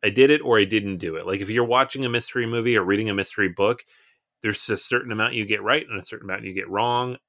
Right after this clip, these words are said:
and the rest is surprising, right? And that's what you want the game to feel like. And the game doesn't feel like that. The game is just like, "No, you're wrong."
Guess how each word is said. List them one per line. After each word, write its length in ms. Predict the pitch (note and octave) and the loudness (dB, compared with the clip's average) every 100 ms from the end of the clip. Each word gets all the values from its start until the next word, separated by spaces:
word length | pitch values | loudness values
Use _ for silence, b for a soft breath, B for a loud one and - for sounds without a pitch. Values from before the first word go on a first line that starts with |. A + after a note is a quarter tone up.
| - | -2
and 400 | G#2 G2+ G2 F#2+ | 2 2 2 -2
the 60 | |
rest 280 | F#2 G2 - | 0 0 0
is 140 | F2+ - | -8 -10
surprising, 580 | F2+ F#2 E2 D#2+ - _ _ _ - | -8 -8 -8 -10 -20 _ _ _ -4
right? 200 | F#2+ - | -2 -2
And 80 | G#2 | -2
that's 180 | A2+ - | -2 -2
what 100 | B2 | -2
you 80 | |
want 160 | G2 F#2+ | -2 -4
the 60 | F#2 | -6
game 240 | F#2 F#2 | -6 -6
to 60 | F2+ | -10
feel 220 | - F2 | -10 -10
like. 220 | E2 E2 | -10 -12
And 100 | F#2 | -8
the 40 | G2+ | 0
game 140 | A2 | 0
doesn't 200 | A2+ G#2 F2 | 0 -6 -2
feel 140 | E3+ | 2
like 160 | C3 - | 4 2
that. 180 | F#2+ F2+ | -2 -4
The 60 | |
game 180 | G2 G2+ | -2 -2
is 80 | G2+ | -2
just 140 | G2 G2+ | -6 -4
like, 180 | F#2+ _ _ _ - | -4 _ _ _ -10
"No, 380 | G#2+ B2+ B2+ G#2+ | 2 4 6 4
you're 200 | F#2 F#2 | 4 2
wrong." 520 | F#2 G#2+ G2 E2 | 4 2 2 -4